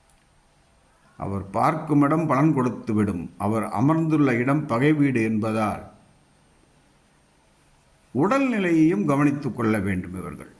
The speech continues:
யாருடைய உடல்நிலை? தாயாருடைய உடல்நிலையை கவனித்துக் கொள்ள வேண்டும்.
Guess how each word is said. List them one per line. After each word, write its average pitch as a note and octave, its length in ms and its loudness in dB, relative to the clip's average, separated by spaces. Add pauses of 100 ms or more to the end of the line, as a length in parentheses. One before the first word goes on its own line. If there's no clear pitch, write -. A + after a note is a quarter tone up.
(220)
யாருடைய A#2 540 -2
உடல்நிலை? G#2 540 -2 (240)
தாயாருடைய D#3 760 2
உடல்நிலையை A#2 720 -2
கவனித்துக் G#2 520 -4
கொள்ள E2+ 180 -12
வேண்டும். D#2+ 420 -14